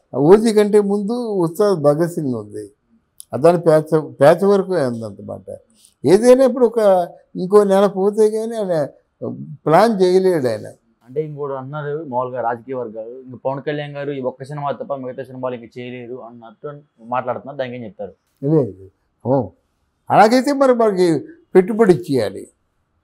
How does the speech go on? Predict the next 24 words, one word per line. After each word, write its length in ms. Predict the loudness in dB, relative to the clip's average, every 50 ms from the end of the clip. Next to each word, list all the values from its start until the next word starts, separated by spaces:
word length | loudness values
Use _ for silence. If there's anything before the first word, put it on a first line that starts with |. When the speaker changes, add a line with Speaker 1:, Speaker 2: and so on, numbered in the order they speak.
| _ _ _ _ _ _ -20 -20 _ _ _ _
Speaker 1:
ఇంతవరకు 440 | -6 0 2 4 4 4 4 4 2
సినిమాకి 440 | 2 2 2 2 2 2 4 6 6
ఎంత 240 | 6 6 6 6 6
పెట్టారో 420 | 6 6 4 2 2 4 2 2
ఇచ్చేయాలన్నమాట. 680 | 2 2 2 4 6 6 6 4 0 -2 -4 -4 -4 -2
అంత 300 | 0 0 0 0 2 2
డబ్బు 200 | 2 0 0 -2
ఇది 280 | -4 0 4 4 4
లేదు 300 | 4 2 -2 -2 -2 -4
ప్రస్తుతానికి. 580 | -6 -4 -4 -4 -6 -6 -8 -8 -8 -8 -12 -18 _ _ _ _ _ _ _ _ _ _ _ _ _ _ _ _ _ _ _ _ _
Speaker 2:
అంటే 120 | -12 -10 -8
ఇప్పుడు 280 | -8 -6 -6 -6 -6
సినిమాలు 340 | -6 -10 -10 -8 -6 -2 -2
చేస్తారంటారు 400 | -2 -2 -4 -8 -10 -10 -12 -12
కంటిన్యూ 380 | -12 -14 -16 -16 -16 -16 -18 -18
మళ్ళీ? 200 | -16 -16 -18 -18 _ _ _ _ _ _ _ _ _ _ _ _ _ _ _ _ _ _ -6
Speaker 1:
లేడు, 480 | 0 2 4 4 4 2 0 0 0 0
చేయడం 240 | 0 0 0 -2 -4
కుదరదండి. 920 | -2 -2 0 2 2 0 0 0 -2 -2 -2 -6 -10 -12 -14 -14 -16 -18 _ _ _ _ _ _ _ _ -20 _ _ -2
ఆయన 180 | -2 0 0
ఎప్పుడైతే 680 | 0 0 0 0 -2 -2 -2 0 4 4 4 4 4 0
ఆరు 260 | 2 2 2 2 2 0
శాఖలు 400 | 0 0 0 2 2 0 -4 -2
తీసుకున్నాడో, 920 | -4 -6 -8 -6 -8 -8 -6 -4 -4 -6 -2 -4 -4 -4 -2 -6 -8 -8